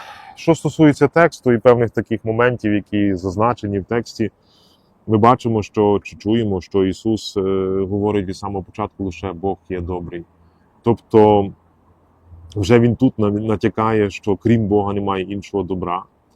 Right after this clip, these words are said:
Да? І це добро, яке, про яке йдеться далі, ну, що нібито ця мамона може бути чимсь добрим,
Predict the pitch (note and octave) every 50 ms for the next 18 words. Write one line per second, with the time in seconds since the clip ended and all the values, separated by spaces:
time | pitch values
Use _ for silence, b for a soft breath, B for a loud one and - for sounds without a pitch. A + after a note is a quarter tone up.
0 | _ _ _ _ _ _ - F#2 F#2 F#2+ F#2+ G2+ G2 - - - G#2 G2 F#2 G2+
1 | F#2+ F#2 G2 G2+ G#2 G2+ G2 G2 F2 - G#2 G2 F#2+ F#2 F2+ - F2 F#2+ F#2 F2+
2 | - G2 F#2+ F2+ F2+ F#2+ F#2+ - - G2 F2 F2+ G2+ G#2 G2+ F#2 F#2 F#2 F#2 F#2+
3 | F#2+ F2+ E2 - F#2+ F#2 F2+ F2+ E2 F2 E2+ _ - F#2 F2+ F2 F2 E2+ - -
4 | F2 F2+ F2+ F2+ F#2 F#2 G2 F#2+ F#2 F2+ F#2 F#2 F2+ F2 F#2 E2 F2+ E2 - -
5 | E2 - F#2+ F#2 F2+ E2 D2+ G2 G2 G2+ F#2 F#2+ F#2 F2 F2 E2